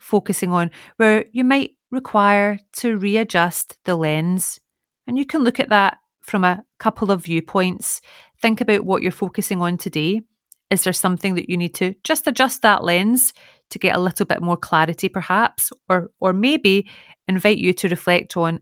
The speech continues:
is this still the thing that I should be focusing on? And then the third question, what or where are you wasting your focus?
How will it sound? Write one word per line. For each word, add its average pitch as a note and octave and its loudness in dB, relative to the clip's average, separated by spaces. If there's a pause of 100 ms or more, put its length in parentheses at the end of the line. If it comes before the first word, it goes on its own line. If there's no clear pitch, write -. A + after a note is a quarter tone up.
is F3 -2
this F3 -2
still E3+ 0
the E3+ -2
thing D#3+ -4
that D#3 -2
I D#3 -2
should C#3+ -8
be D#3 -6
focusing D#3 -6
on? E3+ -2 (920)
And A#3 2
then A3+ 6
the G#3 0
third B3+ 2
question, G#3 0
what G#3+ 0
or A3 4
where G#3+ 4 (560)
are F#3+ -2
you F3+ -2
wasting E3+ -2
your A3 0
focus? - -6